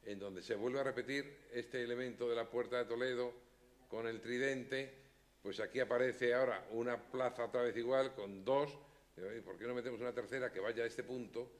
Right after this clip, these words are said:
que sería muy simétrica a otra que venía por aquí, ahora no lo veo bien, desde ese punto a este punto,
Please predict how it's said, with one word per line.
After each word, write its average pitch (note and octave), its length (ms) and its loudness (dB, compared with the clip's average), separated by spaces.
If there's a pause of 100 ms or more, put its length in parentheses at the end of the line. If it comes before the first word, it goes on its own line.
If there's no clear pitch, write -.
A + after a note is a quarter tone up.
(360)
que G#2+ 100 -6
sería A#2+ 500 0 (360)
muy A#2+ 160 -2
simétrica A#2+ 840 -4
a A2+ 100 0
otra B2+ 360 0
que A#2 120 -4
venía A#2 300 -4
por A2+ 120 -4
aquí, A#2 160 -6
ahora A2+ 140 -6
no A2+ 100 -6
lo A2 140 -2
veo A2 120 -2
bien, A#2 240 -4
desde F#2+ 220 -4
ese G#2+ 140 -6
punto A2+ 520 -2
a G#2+ 460 -4
este A2 220 -6
punto, C#3+ 560 -2